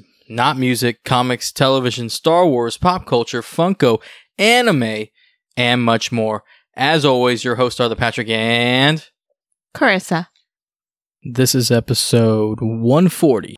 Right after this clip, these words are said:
Speaker 2: Why even keep track?
Speaker 1: Well, th-, you guys are gonna hear an episode that we recorded right before Black Adam that I, I thought I put it out, and I guess I never
Speaker 2: Like,
Speaker 1: did.
Speaker 2: two months ago?
Speaker 1: Yeah, so there's still, Chris said just leave it intact. There was something I wanna take
Speaker 2: Nah,
Speaker 1: out.
Speaker 2: just, just leave it alone.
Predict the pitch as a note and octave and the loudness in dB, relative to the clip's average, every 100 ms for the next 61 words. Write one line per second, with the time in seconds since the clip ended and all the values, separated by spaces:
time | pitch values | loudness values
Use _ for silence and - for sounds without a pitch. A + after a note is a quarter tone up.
0 | _ _ _ _ _ _ _ _ A#3 A3 | _ _ _ _ _ _ _ _ -2 -2
1 | G#3 E3 D#3 D3+ C#3 - C#3+ D3 - _ | -2 -4 -6 -6 -8 -8 -8 -8 -14 _
2 | _ _ _ _ _ D3 D3+ D3+ - C#3 | _ _ _ _ _ 2 2 2 -4 -20
3 | _ _ D#3 G#3 F3+ E3+ D3 D3 B2 A#2+ | _ _ 0 2 2 0 0 2 0 -2
4 | A#2 - B2 A2 G#2 A2 - C3 A2 G#2 | -2 0 2 0 -4 -8 -4 -2 -2 -6
5 | _ A2+ A#2 A#2 A#2 A#2+ G#2+ A2 G#2+ G#2 | _ -2 -2 -2 -6 -6 -6 -4 -4 -2
6 | A2 A2 G#2+ G#2 A2 G#2+ G#2+ - C3 D#3 | -4 -4 -8 -10 -8 -6 -6 -4 -2 2
7 | E3 G3 - E3+ C3 B2+ A#2 A2+ A#2 B2+ | 2 2 0 0 2 0 0 -4 -6 -4
8 | A#2+ A#2+ F3 D#3+ - F#3 D#3+ E3 E3+ G3 | -4 -2 0 -2 -2 -2 0 -2 -2 -2
9 | G#3 _ _ C4+ B2+ G#2 - C#3 F3+ - | -6 _ _ -8 -6 -8 -2 0 0 0
10 | G3 C#3+ - - A3+ A#3 G#3+ E3+ D3+ D3+ | -2 -2 -6 -2 -2 2 0 0 0 0
11 | C3 A2+ B2 G#2 G2+ C3+ C#3 D#3+ D3+ B2 | 0 -2 -2 -4 -2 0 0 0 2 2
12 | A#2+ C4 B3 A3+ G#3+ G#3+ G3+ A3 - G#3+ | 0 0 -2 0 -2 -2 -6 -14 -18 -20
13 | G#3+ A#3+ C4 G3 D3 E2 C#2+ - | -20 -12 -10 -10 -12 -14 -18 -20